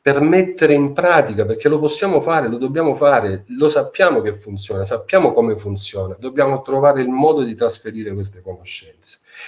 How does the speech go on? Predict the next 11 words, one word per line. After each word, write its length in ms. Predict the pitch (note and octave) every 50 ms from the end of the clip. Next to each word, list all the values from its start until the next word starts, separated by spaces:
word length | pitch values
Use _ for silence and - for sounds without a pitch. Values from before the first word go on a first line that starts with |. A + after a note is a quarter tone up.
| - -
E 100 | G#2 A#2+
io 140 | C#3+ D3+
non 200 | C#3+ C3 B2 A#2
sono 640 | - - - D#3 D#3+ D3 B2+ A2+ G#2 G2 F2+ - - _ _ _ _ _ _ _ _ _ _ _ _ - -
un 180 | - A2+ G#2+ G2+
tuttologo, 680 | G#2+ A2 G2+ G#2 - - G#2+ G#2 G#2 A2 A2+ A#2 B2
per 180 | A2+ B2+ A#2 -
cui 360 | - - A#2 A2 A2+ B2 - - - - _ _ -
in 180 | G2+ G#2 G2+ G2+
questo 400 | G2+ D3 D3+ D3+ D3+ - C#3 B2
piano 640 | - A#2+ A#2+ A2+ G2+ F#2+ F#2 F2+ F#2+ G#2 G2 G2+ -